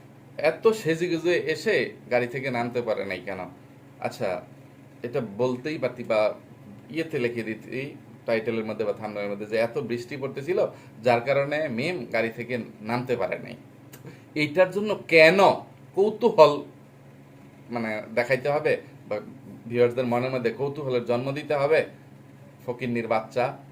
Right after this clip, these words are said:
মানে চিটারের বাচ্চা, প্রতারকের বাচ্চা, কুত্তা, দেশি কুত্তা, খাড়াস বুড়ির বাচ্চা। আচ্ছা, আর এই যে মিম বাবু এয়ারপোর্টে এসে আমাদের নিয়ে গেল,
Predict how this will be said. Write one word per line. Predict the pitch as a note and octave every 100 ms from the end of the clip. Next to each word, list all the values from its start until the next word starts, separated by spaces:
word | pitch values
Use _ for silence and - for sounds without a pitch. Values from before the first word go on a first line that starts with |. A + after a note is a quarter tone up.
| - - -
মানে | G2+ G2
চিটারের | - B2 B2+ A#2+
বাচ্চা, | A2+ A2 - A#2
প্রতারকের | C3 D#3+ E3 D3 B2+ A#2
বাচ্চা, | A#2 - - B2 C3+ - - - - -
কুত্তা, | G#3 - - F3+ D#3+ D#3 - - -
দেশি | D3+ - C3 -
কুত্তা, | A#3 - - F#3 F#3+ F#3+ -
খাড়াস | C3+ A#2+
বুড়ির | A2+ A#2+ B2
বাচ্চা। | B2+ - C#3 C#3 D#3+ - - - - - - -
আচ্ছা, | - - - -
আর | D#3+ - - - -
এই | -
যে | A2
মিম | G#2+ D3+ F#3+ F#3
বাবু | C#3 C#3+ D3+
এয়ারপোর্টে | B2+ B2 B2+ C3
এসে | A#2 - F#3
আমাদের | B2 G2+ A#2+ C#3+ G2+
নিয়ে | G2+ F2+
গেল, | F2+